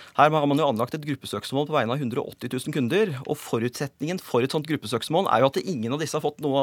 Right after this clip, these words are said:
av, eh, at ingen av dem har fått det de har fått be-, betalt for. Og det er jo en ganske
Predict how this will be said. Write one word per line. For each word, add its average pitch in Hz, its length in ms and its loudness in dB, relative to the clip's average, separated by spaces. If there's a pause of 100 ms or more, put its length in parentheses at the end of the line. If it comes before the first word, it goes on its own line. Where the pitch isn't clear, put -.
av, 147 180 -2
eh, 147 480 0
at - 140 -6
ingen 135 180 -2
av 127 80 2
dem 156 80 0
har - 80 -8
fått 147 160 -4
det 139 80 0
de 143 80 0
har 139 80 -8
fått 151 140 -10
be-, 147 180 -2
betalt 151 320 -6
for. 233 160 0 (480)
Og 147 80 -6
det 180 80 4
er 170 80 6
jo 151 140 2
en 151 100 -2
ganske 147 320 -2